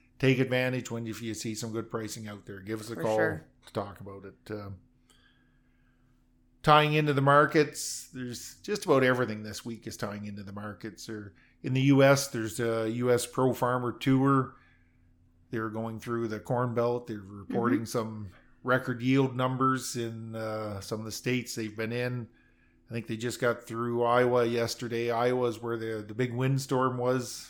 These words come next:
Speaker 2: That's right.
Speaker 1: the previous week. You know, they pulled the numbers down some in Iowa, but when you take into account the, the acres that were destroyed and or just damaged, you know, that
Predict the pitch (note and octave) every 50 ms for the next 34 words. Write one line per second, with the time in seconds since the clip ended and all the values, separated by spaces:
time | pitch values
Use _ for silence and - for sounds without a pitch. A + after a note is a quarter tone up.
0 | - - - - - - - - - F#2 - - - B2+ B2 A#2 B2 A#2+ A2 -
1 | - B2+ B2+ B2+ C3 C3 - - - _ _ _ _ _ _ _ _ _ _ _
2 | _ _ _ _ _ _ _ _ _ _ _ - A2+ A#2+ A#2 A#2+ B2 B2 A#2+ A#2+
3 | A#2+ A#2+ A2+ A#2 - - C#3 C3+ C3 B2+ B2 C3 C3 C3 C3 B2+ B2 G#2+ - B2
4 | B2 B2+ A#2+ G#2+ - B2 A2+ A#2+ A#2+ A#2 A#2+ B2+ C3 C3 C3 C3 C3 B2+ A#2 A#2
5 | A2+ A2 A2+ A#2 A2 G#2+ G#2+ - A#2+ A#2 A#2 A#2+ A#2 A#2 A#2 G#2+ A2 B2 A#2+ B2
6 | B2+ A#2+ - - A#2 A2+ A2 A2 G#2+ G#2+ A2 A2+ A#2 A#2+ A#2 - B2 A#2+ A2+ A#2
7 | A#2 A#2 A2+ A#2 A#2 A2+ A2 G#2 F#2 - _ _ _ _ _ _ _ _ _ _
8 | _ _ _ _ _ _ _ _ _ - A2+ G#2+ - B2 A#2+ B2 B2+ B2+ B2 A#2+
9 | A#2+ A#2 A#2+ A#2+ A#2+ A2+ A#2+ A#2 A2+ A#2+ A#2 A#2 A2 - - - _ - - A2+
10 | G#2+ - - A#2 A2+ A#2+ B2 B2+ B2 B2 B2 - - - _ _ _ _ _ _
11 | _ _ _ _ _ _ _ _ _ - A2+ A#2 A#2 A#2+ A#2+ A#2 A#2+ A#2+ A#2+ A#2+
12 | - - - -